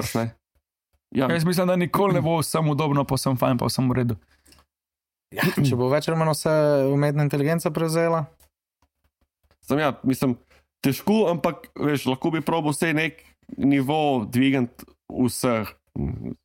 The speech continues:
Speaker 2: Prav, mogoče sem utopičen.
Speaker 1: Ja, samo še, da so... Da so še deli sveta, ker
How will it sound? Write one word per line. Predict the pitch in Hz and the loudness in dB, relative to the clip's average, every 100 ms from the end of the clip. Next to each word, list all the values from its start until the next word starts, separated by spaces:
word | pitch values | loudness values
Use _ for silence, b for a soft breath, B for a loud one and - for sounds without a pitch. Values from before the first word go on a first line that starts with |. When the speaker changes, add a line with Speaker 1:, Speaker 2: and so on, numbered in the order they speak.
| _ | _
Speaker 2:
Prav, | - 92 | -4 -4
mogoče | 92 104 104 107 | -2 -2 -2 -2
sem | 104 98 | -2 -4
utopičen. | - 98 - - 87 | -2 -4 -4 -4 -2
Speaker 1:
Ja, | 147 | 0
samo | 147 147 147 | 0 0 -2
še, | 143 151 | -2 -2
da | 139 | -2
so... | 131 - 135 - B B - | -4 -2 -4 -4 B B -4
Da | 131 131 - | -2 -2 -6
so | - 151 | -6 -4
še | - 143 | -2 -2
deli | 147 165 | 0 0
sveta, | 151 160 127 165 151 | 0 -2 2 2 2
ker | - 156 | -2 -4